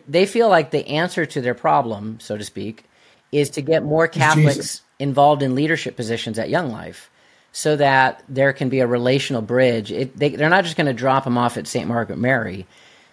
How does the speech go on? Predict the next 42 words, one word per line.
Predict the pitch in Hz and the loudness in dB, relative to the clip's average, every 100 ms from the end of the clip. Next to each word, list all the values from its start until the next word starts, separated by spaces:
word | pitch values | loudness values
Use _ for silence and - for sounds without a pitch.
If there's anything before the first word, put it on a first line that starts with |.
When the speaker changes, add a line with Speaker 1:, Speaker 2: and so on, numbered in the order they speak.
| _ | _
Speaker 1:
They | 127 | -2
want | 135 139 | 2 2
a | |
leader | 123 151 175 147 | 2 2 4 4
that | 123 | 4
Speaker 2:
Sure. | 135 | 2
Speaker 1:
can | 139 | 0
say, | 110 131 | -2 -2
"Hey, | 131 214 | -2 -2
I'm | 160 190 | -2 0
Catholic | 139 131 127 | 2 2 -2
too. | - 170 | -2 -2
Why | 123 | 0
don't | 135 | 0
you | 143 | -4
come | - 127 | -2 -2
with | 120 - | -2 -2
me | 110 | -4
to | 92 | -4
church?" | - 135 104 69 - - | -2 -2 -2 -6 -10 -4
And | 113 | 0
that's, | 127 131 - - - - _ _ _ _ - - | 2 2 0 -6 -8 -12 _ _ _ _ -20 -12
that's | 76 - 135 139 - | -10 0 2 2 0
really | 123 139 127 | 0 4 4
how | 113 117 | 4 2
young | 117 117 | 2 0
people | 113 113 113 | 0 -4 -4
can | 104 107 107 | -4 -4 -2
grow | 110 110 110 110 107 | 2 2 2 0 0
in | 107 104 | -2 -2
a | 101 | 0
faith | 113 113 | 2 2
community, | - 90 85 87 78 | -2 -6 -4 -4 -4
especially | - 185 190 113 | -2 -4 -2 -2
if | - | -2
they | |
don't | 98 101 | -2 -2
even | 92 98 | -2 -4
have | 98 | -4
any | 87 113 147 | -2 -2 -2
faith | - 92 | -4 -10
community, | - 92 76 73 80 | -10 -10 -8 -8 -10